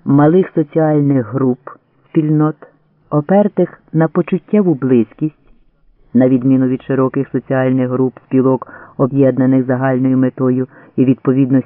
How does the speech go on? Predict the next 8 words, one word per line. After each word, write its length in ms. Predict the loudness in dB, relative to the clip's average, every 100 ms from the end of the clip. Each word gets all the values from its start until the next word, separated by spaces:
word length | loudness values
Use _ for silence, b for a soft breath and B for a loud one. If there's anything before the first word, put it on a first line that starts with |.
| _
спільними 480 | 0 2 2 0 -2
завданнями. 760 | -4 -4 -6 -4 -6 -8 -10 -14 _ _ _ _ _ _ _
Цим 200 | 2 2 2
спільнотам 720 | 0 0 0 -2 -6 -8 -10 _ B B B B B
властиві 680 | 0 2 2 0 0 2 0 -2
рефлексивні 840 | 0 0 0 -2 -2 -2 2 2
настанови, 680 | 2 -2 -4 -2 0 -2 -4 -16 _ _ _ _ _ _
спрямовані 840 | 0 2 2 2 2 0 0